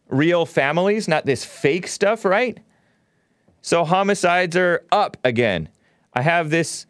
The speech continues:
I have a few screenshots that I found via hat tipped to the red elephants dot com. That's Vincent James. He's a, he's appeared on the Jesse Lee Peterson Show before in The Fallen State. Homicide back to nineteen nineties levels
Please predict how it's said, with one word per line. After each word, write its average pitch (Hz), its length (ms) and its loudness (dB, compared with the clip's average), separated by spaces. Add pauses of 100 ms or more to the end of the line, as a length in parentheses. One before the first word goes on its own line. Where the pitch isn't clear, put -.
(120)
I 160 60 2
have 185 140 2
a 139 100 -4
few 175 180 -2
screenshots 160 840 0 (300)
that 131 120 2
I 131 80 2
found 135 600 0
via 131 580 0 (240)
hat - 320 -2
tipped - 360 -2 (180)
to 165 260 0
the 139 140 2
red 151 180 2
elephants 147 480 0
dot 139 280 0
com. 151 360 0 (640)
That's 113 300 -2
Vincent 117 400 -2
James. 107 360 0
He's 92 200 -4
a, 85 160 -2 (500)
he's 110 220 -4
appeared 101 260 -2
on 90 100 0
the 90 60 0
Jesse 92 300 -2
Lee 87 80 -2
Peterson 90 340 -2
Show 90 220 0
before 90 420 0
in 87 80 -2
The 85 60 -2
Fallen 87 320 -2
State. 92 280 -2 (1600)
Homicide 202 800 2
back 147 440 -4
to 135 120 -2
nineteen 208 640 0
nineties 202 440 0
levels 180 640 -2